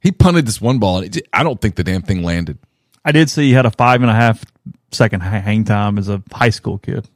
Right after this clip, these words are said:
Speaker 1: It looked like Aaron Judge getting a hold of a hanging curve. Just crushed it. Most people can't kick a ball like that.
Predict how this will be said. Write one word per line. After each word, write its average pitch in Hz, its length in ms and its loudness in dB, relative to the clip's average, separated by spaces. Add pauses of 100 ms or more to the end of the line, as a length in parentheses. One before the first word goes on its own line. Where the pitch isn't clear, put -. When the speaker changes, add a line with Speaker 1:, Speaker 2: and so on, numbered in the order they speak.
Speaker 1:
It 156 160 -2
looked 175 240 0
like 127 320 -4
Aaron 127 320 2
Judge 101 360 0
getting 90 220 -2
a 85 60 -4
hold 92 240 0
of 76 100 -8
a 69 80 -12 (180)
hanging 90 300 -2
curve. 82 420 -6 (840)
Just - 200 -8
crushed - 560 0
it. - 180 -18 (1900)
Most 202 240 4
people 175 200 2
can't - 260 -2
kick 139 200 -6
a - 20 -6
ball 78 240 -4
like 71 200 -12
that. 73 220 -8